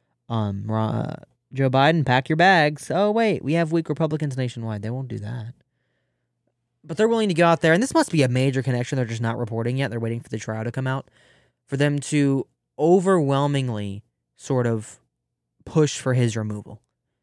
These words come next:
And people ask me, and they say, "Well, Josh, doesn't this show that Trump's losing ground?" No, it's showing he's gaining ground, really. Ken Paxton is overwhelmingly Trump-aligned. They ran a Bush against him, and the Bush lost. And the Bush-aligned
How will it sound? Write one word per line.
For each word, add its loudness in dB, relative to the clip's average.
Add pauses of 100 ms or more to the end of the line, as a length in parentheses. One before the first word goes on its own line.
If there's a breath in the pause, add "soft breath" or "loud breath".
(440)
And -4
people 6
ask 4
me, 0
and 0
they 0
say, -2
"Well, -2
Josh, 0
doesn't -2
this -2
show -4
that -2
Trump's -6
losing 0
ground?" 0
No, 4
it's 4
showing 2
he's 0
gaining 0
ground, -6
really. -4 (560)
Ken 2
Paxton 2
is 0
overwhelmingly 4
Trump-aligned. 0 (400)
They 0
ran 4
a 4
Bush 4
against 0
him, 0
and 0
the -2
Bush 0
lost. 2 (720)
And -6
the 2
Bush-aligned 2